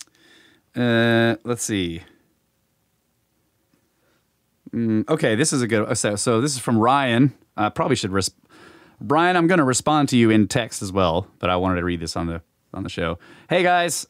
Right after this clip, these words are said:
I have listened to your show a few times and have really enjoyed it. It is a more serious look at some of the topics that I find interesting, but which are unfortunately polluted by poor work.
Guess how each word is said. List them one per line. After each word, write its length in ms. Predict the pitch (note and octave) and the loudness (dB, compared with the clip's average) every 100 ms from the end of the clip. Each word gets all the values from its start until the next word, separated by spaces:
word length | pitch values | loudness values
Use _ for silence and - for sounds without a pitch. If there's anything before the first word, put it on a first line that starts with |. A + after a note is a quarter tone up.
| - | -2
I 140 | C#3+ | 0
have 140 | C3 | 2
listened 240 | C#3+ F#3+ C#3+ | 2 4 4
to 60 | |
your 100 | B2 | 4
show 160 | A2 D3 | 4 0
a 40 | B2+ | 2
few 140 | C#3 | 2
times 280 | C3 C3 A2+ | 2 0 2
and 100 | G2 | 2
have 140 | F#2+ | 2
really 180 | A#2 A#2 | 4 6
enjoyed 320 | G2+ C3 C#3+ | 4 4 2
it. 160 | B2+ - | 0 -2
It 120 | - B2+ | 0 2
is 140 | A#2 | 4
a 80 | A2+ | 4
more 220 | C3+ D3+ | 4 4
serious 360 | - D3+ C3+ - | 2 2 2 0
look 160 | C3+ | -2
at 80 | - | 0
some 120 | B2+ | 0
of 80 | A2 | 0
the 40 | |
topics 360 | G#2+ B2 B2 A2 | 0 0 0 -2
that 100 | A2 | 0
I 80 | G2+ | 0
find 260 | A2+ G#2+ | 0 0
interesting, 520 | A#2+ C3 - B2 A2+ G#2 - - - | 0 -2 0 2 2 0 -8 -20 -6
but 120 | C3 A#2+ | -2 2
which 180 | B2 | 2
are 160 | A2+ A2 C3 | 2 0 2
unfortunately 540 | A#2+ B2 G#2+ A2+ G#2 | 2 2 0 2 2
polluted 420 | - A2 G#2 F#2+ | 2 2 2 2
by 140 | F2+ F2+ | 0 -2
poor 280 | - A#2+ | 0 2
work. 400 | G#2 A#2+ G#2 - | 4 2 0 -8